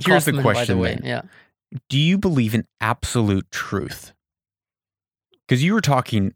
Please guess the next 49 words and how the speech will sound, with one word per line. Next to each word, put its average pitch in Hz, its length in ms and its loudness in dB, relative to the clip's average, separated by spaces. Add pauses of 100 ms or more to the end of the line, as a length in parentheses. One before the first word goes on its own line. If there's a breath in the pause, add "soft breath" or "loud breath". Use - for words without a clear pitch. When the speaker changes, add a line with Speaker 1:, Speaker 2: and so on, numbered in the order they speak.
Speaker 1:
the 127 100 0
reason 165 200 2
I'm 131 100 2
asking 131 380 0
it 95 160 0 (100)
so 117 140 0
directly 107 340 2
is 95 120 -4
'cause 101 260 -2
you 139 360 0
were 170 100 0
talking 117 380 0
about 98 220 0
how 101 260 0 (500 soft breath)
you're 104 160 -2
on 127 100 2
the 123 60 2
mountain, 101 580 0 (460)
you 110 160 -2
meet 120 260 2
this 113 200 -2
guy 104 260 2
who's 98 160 -2
been 104 160 -2
in 98 100 0
a 92 60 -2
cave 95 400 0
for 95 140 -4
thirteen 110 520 -2
some 98 240 -2
odd 90 180 -2
years, 98 480 0
and 107 120 -2
you 120 80 2
were 120 60 0
saying 101 200 -2
that 95 140 -4
he - 140 -4
was 104 100 -2
speaking 101 540 -4 (160)
truth. - 340 -6
Do 107 100 -4
you 131 100 0
believe 147 360 0
that 98 160 -2
there 101 180 -2
is 95 160 -4 (420)
absolute 147 520 -2
truth, 113 240 -2